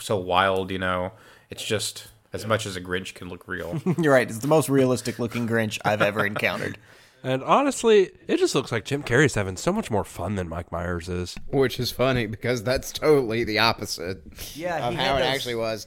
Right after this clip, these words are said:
Speaker 2: he had those contacts in that bothered his eyes.
Speaker 4: No, like, Jim Carrey has gone on record as saying that, like, he got close to,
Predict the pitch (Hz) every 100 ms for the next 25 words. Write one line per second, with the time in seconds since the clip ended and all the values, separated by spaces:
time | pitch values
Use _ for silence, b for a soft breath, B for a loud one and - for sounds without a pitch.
0 | - 175 151 147 131 - 135 139 151 147
1 | 160 156 165 160 113 110 120 123 120 113
2 | 110 127 127 175 170 123 123 165 254 185
3 | 180 135 120 120 117 110 113 107 98 117
4 | 107 107 104 92 104 - - 120 127 -
5 | - 107 101 - - 110 101 101 95 87